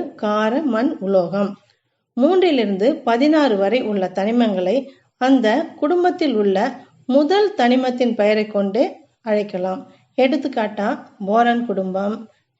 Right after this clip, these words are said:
கார்பன் குடும்பம், நைட்ரஜன் குடும்பம்னு இப்படி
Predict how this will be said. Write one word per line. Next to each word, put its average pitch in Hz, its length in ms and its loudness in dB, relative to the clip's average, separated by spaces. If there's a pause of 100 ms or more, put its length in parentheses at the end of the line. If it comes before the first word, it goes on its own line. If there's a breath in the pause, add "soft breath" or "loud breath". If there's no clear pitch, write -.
(140)
கார்பன் 247 440 2
குடும்பம், 196 460 -2 (380 loud breath)
நைட்ரஜன் 262 560 2
குடும்பம்னு 214 520 0 (480 loud breath)
இப்படி 254 260 2